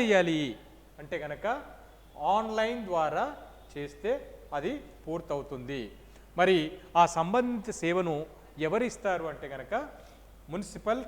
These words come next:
కమిషనర్, పురపాలక కమిషనర్ గారు ఆ సర్టిఫికెట్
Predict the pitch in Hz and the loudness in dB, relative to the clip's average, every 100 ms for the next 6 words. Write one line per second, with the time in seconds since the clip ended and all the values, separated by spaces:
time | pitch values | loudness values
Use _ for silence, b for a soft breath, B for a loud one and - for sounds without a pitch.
0 | 156 151 156 156 165 135 - - - - | -4 -4 -6 -2 0 -2 -6 -18 -12 -2
1 | 165 185 196 185 190 151 143 147 151 135 | 0 4 4 4 0 -4 -4 -4 -2 2
2 | 139 185 320 - - - 131 139 170 233 | 4 4 2 -2 -20 -2 4 6 6 0
3 | - - - - 151 170 165 160 - | -14 -20 -8 -2 0 0 0 0 4